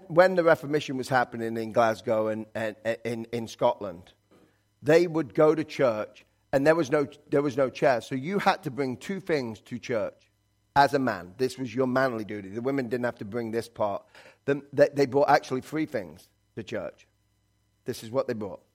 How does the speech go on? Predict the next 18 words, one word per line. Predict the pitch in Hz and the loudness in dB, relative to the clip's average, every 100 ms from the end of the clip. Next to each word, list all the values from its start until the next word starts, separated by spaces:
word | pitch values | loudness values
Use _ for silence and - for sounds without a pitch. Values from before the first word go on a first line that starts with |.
| _ _ _ _ - | _ _ _ _ -2
Their | 120 | 2
Bible, | 123 120 123 175 180 - _ _ _ _ _ _ _ _ _ _ _ _ _ _ _ _ _ _ _ _ _ _ | 4 4 4 2 0 -14 _ _ _ _ _ _ _ _ _ _ _ _ _ _ _ _ _ _ _ _ _ _
their | 135 | 0
three-legged | 120 - 151 175 185 185 - | 0 0 4 6 6 6 2
stool, | - 139 135 165 - _ _ _ _ _ | -2 -2 0 -4 -10 _ _ _ _ _
they | 139 | -4
brought | 123 147 | 2 2
their | 131 | 2
own | 139 156 | 0 -2
chair, | - 113 127 - _ _ _ | -2 -2 -2 -8 _ _ _
they | 123 | -2
had | |
a | 117 | -2
three-legged | - 147 147 135 | -4 0 0 -2
stool, | - 120 113 - _ _ | -4 -4 -4 -12 _ _
and | 143 131 | 0 2
their | 135 131 | 2 2
sword. | - 120 95 82 | -2 -6 -4 -12